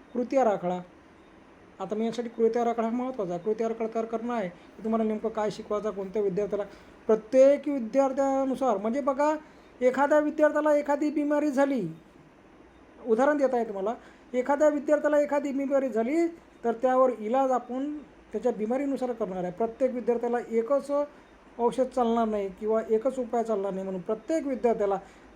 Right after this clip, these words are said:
त्याला जी समस्या आहे त्यानुसार आपल्याला इथे उपाययोजना, जो कॉलम आहे, रकाना आहे, तिथं आपल्याला ती उपाययोजना लिहावी लागेल.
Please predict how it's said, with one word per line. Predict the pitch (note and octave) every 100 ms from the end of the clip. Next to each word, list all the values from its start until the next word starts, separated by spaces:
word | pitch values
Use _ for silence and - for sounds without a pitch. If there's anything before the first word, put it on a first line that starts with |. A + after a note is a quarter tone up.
| -
त्याला | G#3 G3
जी | E3 C#4 F#4
समस्या | E4 E4 D#4 - C#4+
आहे | A#3 A#3
त्यानुसार | A3+ C4+ C#4+ C4 B3+
आपल्याला | A#3 A#3+ A#3
इथे | A3+ A#3
उपाययोजना, | - A3 G#3+ F#3+ A#3+ D4+ - - - - - F#3+
जो | A3 G#3 G#3 - - - -
कॉलम | G#3+ A3 A#3
आहे, | G#3+
रकाना | G3 F#3+ A#3
आहे, | A3 G#3
तिथं | G3 A3+
आपल्याला | G3+ G#3 C4+
ती | - G#3+
उपाययोजना | F#3+ G3 F3 B3+
लिहावी | C4+ F#3
लागेल. | D#3